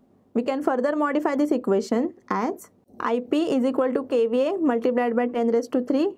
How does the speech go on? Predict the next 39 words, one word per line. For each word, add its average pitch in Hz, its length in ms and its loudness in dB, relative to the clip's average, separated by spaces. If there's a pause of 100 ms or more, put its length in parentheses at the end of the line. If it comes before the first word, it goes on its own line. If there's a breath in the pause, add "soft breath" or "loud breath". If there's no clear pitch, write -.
divided 233 460 2
by 240 100 2
three 254 420 -2
into 233 320 2
V 233 140 2
P, - 300 -4 (380)
where 247 220 2
I 240 180 -2
P 277 360 0
is 262 120 -2
the 262 120 2
current 247 460 0
in 240 180 0
H 208 200 -2
V 220 100 2
winding. 175 440 -2 (380)
Now 254 220 -2
in 294 200 2
this 320 220 0
case, 269 320 0
we 240 140 2
have 247 100 2
also 240 400 0
to 285 220 0
assume 233 480 2
the 226 100 4
value 220 400 2
of 240 240 -2
del, 226 240 2 (220)
that 208 200 -2
is 247 120 -2
current 202 300 0
density. 196 580 -2 (320 soft breath)
So - 100 0
let 247 220 0
us 311 100 0
assume 226 360 0
these 226 160 0
values. 202 520 0